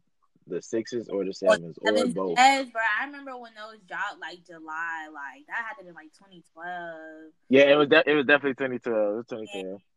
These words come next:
Speaker 2: I remember because, like, we went to Orlando that year for, like, the summer, and I wanted them shit so <laughs> bad, bro. So bad.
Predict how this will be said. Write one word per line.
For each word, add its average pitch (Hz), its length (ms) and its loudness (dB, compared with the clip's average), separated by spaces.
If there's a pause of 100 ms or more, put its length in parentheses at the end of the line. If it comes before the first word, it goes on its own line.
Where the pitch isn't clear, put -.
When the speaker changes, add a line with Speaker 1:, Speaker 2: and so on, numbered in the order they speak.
Speaker 2:
I 220 140 -2
remember 226 280 -16 (120)
because, 202 400 -16
like, 180 220 -10
we 180 100 -18 (100)
went 202 180 -20
to 196 100 -14
Orlando 175 640 -12
that 170 200 -8
year 180 320 -14
for, 180 120 -18
like, 135 240 -10 (100)
the 151 80 -20
summer, 160 640 -10 (520)
and 185 260 -8
I 233 80 0
wanted 214 280 -8
them 208 140 -14
shit 165 280 -12
so 220 840 4
<laughs> - 20 -10
bad, 233 800 0
bro. 170 120 -18 (520)
So 175 340 -14
bad. 143 360 -16